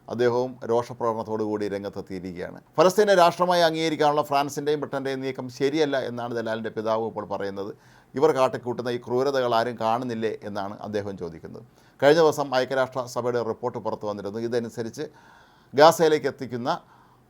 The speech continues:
അവശ്യ വസ്തുക്കളിൽ എൺപത്തിയാറ് ശതമാനവും ഹമാസ് തീവ്രവാദികളും അവരുടെ കൂട്ടാളികളും ചേർന്ന് തട്ടിക്കൊണ്ടു പോകുന്നു എന്നാണ് ആ റിപ്പോർട്ടിൽ പറയുന്നത്. വെറും പതിനാല്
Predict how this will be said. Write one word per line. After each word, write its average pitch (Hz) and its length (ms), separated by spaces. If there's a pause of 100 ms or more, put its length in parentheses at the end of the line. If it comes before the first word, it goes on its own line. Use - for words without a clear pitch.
(120)
അവശ്യ 151 340
വസ്തുക്കളിൽ 139 480
എൺപത്തിയാറ് 147 880
ശതമാനവും 120 560
ഹമാസ് 120 320
തീവ്രവാദികളും 113 580
അവരുടെ 107 280
കൂട്ടാളികളും 113 480
ചേർന്ന് 104 220
തട്ടിക്കൊണ്ടു 110 400
പോകുന്നു 104 360
എന്നാണ് 98 260 (540)
ആ 107 180
റിപ്പോർട്ടിൽ 98 400
പറയുന്നത്. 90 380
വെറും 127 180 (120)
പതിനാല് 123 440